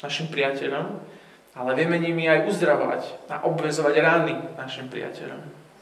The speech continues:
Perami nenávidíme, vyhlasujeme vojny, ale aj milujeme a vyznávame lásku. Naše slova majú moc a preto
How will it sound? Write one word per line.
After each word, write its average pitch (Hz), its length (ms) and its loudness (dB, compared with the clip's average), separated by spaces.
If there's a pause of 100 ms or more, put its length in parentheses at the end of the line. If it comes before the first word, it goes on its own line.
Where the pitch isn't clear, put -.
(1160)
Perami 151 320 6
nenávidíme, 160 800 6
vyhlasujeme 143 640 4
vojny, 151 480 4 (1200)
ale 143 320 6
aj 151 80 2
milujeme 151 640 4
a 143 160 2
vyznávame 143 480 0
lásku. 131 480 -2 (1500)
Naše 147 240 -2
slova 139 320 0
majú 120 240 2
moc 143 320 2
a - 80 -2
preto 127 320 2